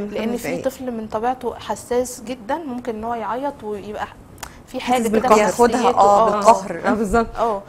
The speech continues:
Speaker 2: هو طبعًا انا بقعده على حسب السلوك اللي عمله،
Speaker 1: بالظبط.
Speaker 2: على حسب، وعلى حسب برضو مدى تكرار السلوك ده.
Speaker 3: في طفل عندي تمامًا، هو
Speaker 2: مم.
Speaker 3: فعلًا مهما هتقولي له، مهما تبعتي معاه تدرج الاساليب اللي انت قلتي عليها،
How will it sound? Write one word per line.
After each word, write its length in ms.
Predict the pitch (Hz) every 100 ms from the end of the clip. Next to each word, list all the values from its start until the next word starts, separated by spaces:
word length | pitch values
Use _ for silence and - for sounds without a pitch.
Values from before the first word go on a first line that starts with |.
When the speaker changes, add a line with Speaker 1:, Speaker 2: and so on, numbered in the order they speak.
| - 302
Speaker 2:
هو 140 | 214
طبعًا 400 | 220 262 269 240
انا 120 | 214 220
بقعده 340 | 208 233 285
على 160 | 233 214
حسب 320 | 302 302 262
السلوك 440 | - - 226 226 - - - -
اللي 180 | 208 208
عمله، 320 | 233 214 190 - - - - 196
Speaker 1:
بالظبط. 340 | 214 196 214 - 190
Speaker 2:
على 100 | 190
حسب، 200 | 240 240
وعلى 460 | 208 202 196 220
حسب 280 | 208 233 233
برضو 340 | 208 233 226 214
مدى 280 | 220 233
تكرار 520 | 240 220 - 220 247 247
السلوك 460 | 233 220 220 220
ده. 140 | - 214 - - - - -
Speaker 3:
في 160 | 294
طفل 320 | 302 302 220
عندي 340 | 185 233 247 185
تمامًا، 580 | 190 190 226 214 175 175
هو 280 | 180 214 233
Speaker 2:
مم. 60 | 233
Speaker 3:
فعلًا 320 | 240 262 240
مهما 400 | 214 277 226 196
هتقولي 400 | - 190 202 214
له، 140 | 180
مهما 320 | 180 247 247 - - -
تبعتي 360 | 185 240 254
معاه 260 | 208 185 190 - - - -
تدرج 340 | 190 208 254 208
الاساليب 420 | - - 233 233
اللي 120 | 220
انت 180 | 240 -
قلتي 220 | 233 226
عليها، 360 | 202 233 247